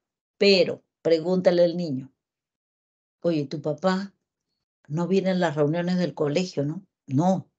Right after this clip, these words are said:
"¿Por qué, ah?" "No me quiere." "Ah, ¿por qué?" "Porque, porque yo mojo la cama, porque le hago renegar a mi abuelita,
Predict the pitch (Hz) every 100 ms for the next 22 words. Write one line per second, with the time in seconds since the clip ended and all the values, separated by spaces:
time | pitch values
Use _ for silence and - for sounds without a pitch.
0 | _ - 151 - 196 180 202 _ _ _
1 | _ _ _ _ _ _ _ _ _ _
2 | _ - 175 185 156 - 190 180 127 113
3 | _ _ _ _ _ _ _ _ 226 226
4 | 208 185 _ - 180 180 - 277 339 196
5 | 127 - _ _ _ _ _ _ _ -
6 | 160 147 - 156 151 147 143 151 _ _
7 | _ _ _ - 160 151 170 180 190 185
8 | 180 147 - 170 131 - _ _ _ -
9 | 160 143 160 175 180 180 165 151 160 170
10 | 170 160 147 156 175 - -